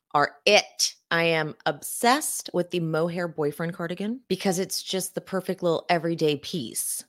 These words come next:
Jenni Kayne is known for their super luxe yet lightweight sweaters. They do cashmere better than anyone. The cashmere fisherman, the Flynn cashmere sweater,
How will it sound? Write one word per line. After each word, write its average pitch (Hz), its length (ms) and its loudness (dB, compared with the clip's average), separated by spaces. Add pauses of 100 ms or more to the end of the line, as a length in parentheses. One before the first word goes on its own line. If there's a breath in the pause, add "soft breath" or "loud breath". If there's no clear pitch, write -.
Jenni 208 240 4
Kayne 214 160 2
is 175 160 2
known 175 760 2
for 190 160 2
their 156 360 4
super 175 500 -4
luxe - 960 -4
yet 151 440 0
lightweight 165 760 0
sweaters. 165 880 -2
They 190 140 4
do 254 160 0
cashmere 143 800 -8
better 127 220 -2
than 120 160 -6
anyone. 95 480 -10
The 175 80 2
cashmere 147 420 -6
fisherman, 226 540 -4 (100)
the 156 80 4
Flynn 156 340 -2
cashmere 143 440 -6
sweater, 254 420 4